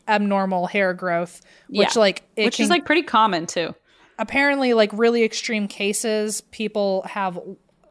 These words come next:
Speaker 1: quote, looked like werewolves because they have, like, hair on their face and, like, places where usually your skin doesn't have really thick dark
Speaker 2: Right.
Speaker 1: hair. Um,
Speaker 2: Right.
Speaker 1: so just wanted to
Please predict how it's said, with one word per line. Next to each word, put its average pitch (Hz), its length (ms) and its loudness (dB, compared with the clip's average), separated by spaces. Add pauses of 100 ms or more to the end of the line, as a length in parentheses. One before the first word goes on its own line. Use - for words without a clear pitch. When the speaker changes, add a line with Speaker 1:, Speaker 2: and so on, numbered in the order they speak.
(600)
Speaker 1:
quote, 214 400 2
looked 202 240 0
like 196 220 -2
werewolves 208 520 0
because 202 280 -4
they 185 80 -4
have, 190 200 -4
like, 185 160 -2
hair 196 140 0
on 180 100 -2
their 170 140 -8
face 240 460 2
and, 208 60 -4
like, 185 140 -6
places 214 320 -2
where 196 100 -2
usually 196 460 -2
your 175 80 -4
skin 180 240 -8
doesn't 175 360 -6
have 180 300 -8
really 175 180 -4
thick 185 220 -12
dark 175 120 -4
Speaker 2:
Right. 170 240 0
Speaker 1:
hair. - 180 -12 (640)
Um, 202 100 2
Speaker 2:
Right. 175 360 2 (800)
Speaker 1:
so 180 460 4
just 196 200 -2
wanted 196 220 0
to 185 220 -4